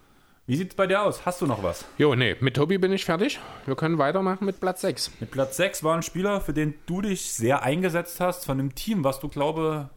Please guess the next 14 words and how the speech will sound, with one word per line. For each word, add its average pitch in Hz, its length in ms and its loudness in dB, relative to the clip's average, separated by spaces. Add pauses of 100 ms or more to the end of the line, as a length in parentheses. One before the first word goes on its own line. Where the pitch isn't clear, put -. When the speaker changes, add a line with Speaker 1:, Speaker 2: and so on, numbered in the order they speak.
Speaker 1:
diese 160 160 -4
Saison 139 320 -4
auch 160 360 -2 (100)
sehr 156 640 0 (540)
feierst, 185 600 0
alleine 139 420 2
wegen 147 180 2
des 127 180 -6 (240)
Trainers. 147 520 -2 (1000)
Speaker 2:
Ja. 101 420 2 (1120)
Speaker 1:
Und 135 760 4 (360)
ich - 220 -4
würd 180 140 0
sagen, 151 680 2